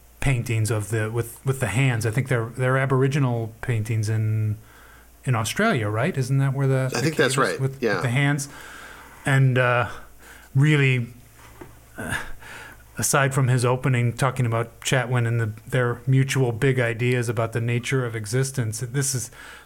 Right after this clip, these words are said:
Speaker 1: this is the moment where I think he sums up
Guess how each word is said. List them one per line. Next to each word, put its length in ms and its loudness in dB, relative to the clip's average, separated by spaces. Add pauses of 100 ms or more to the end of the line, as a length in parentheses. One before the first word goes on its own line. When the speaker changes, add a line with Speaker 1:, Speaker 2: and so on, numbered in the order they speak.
(120)
Speaker 1:
this 200 2
is 120 -2
the 100 0
moment 520 0
where 220 2
I 80 0
think 220 -2
he 320 -2 (1200)
sums 460 0
up 360 -2